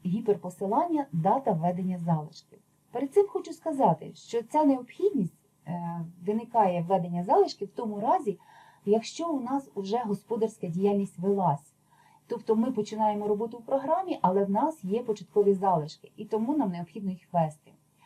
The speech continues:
Дата, м, пишеться, заповнюється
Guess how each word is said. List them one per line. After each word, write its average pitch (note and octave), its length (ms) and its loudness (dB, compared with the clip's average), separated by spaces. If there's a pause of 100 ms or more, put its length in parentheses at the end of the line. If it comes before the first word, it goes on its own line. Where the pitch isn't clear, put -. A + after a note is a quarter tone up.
(300)
Дата, G#3+ 540 2 (460)
м, F3+ 260 0
пишеться, E3 680 4
заповнюється F3 680 0